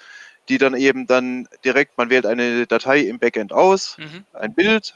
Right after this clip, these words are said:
Speaker 1: als Avatarbild oder sonst was und kann dann konfigurieren, dass automatisch aus dieser Datei die, äh,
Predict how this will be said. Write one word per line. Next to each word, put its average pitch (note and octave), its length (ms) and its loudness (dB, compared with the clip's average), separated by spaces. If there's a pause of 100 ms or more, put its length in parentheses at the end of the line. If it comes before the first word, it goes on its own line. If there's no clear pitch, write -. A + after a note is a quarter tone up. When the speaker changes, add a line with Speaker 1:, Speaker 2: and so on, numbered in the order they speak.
Speaker 1:
als A#2 580 0
Avatarbild C#3+ 680 0
oder G#2 160 -6
sonst E3 280 -8
was E3+ 300 0 (380)
und B2+ 100 -12
kann C#3+ 180 -2
dann C#3 280 0
konfigurieren, C#3 580 -2
dass B2+ 140 0
automatisch D3 640 0
aus B2+ 240 -4
dieser C3 420 0
Datei C3 460 2
die, A#2 320 -2
äh, G2 520 -2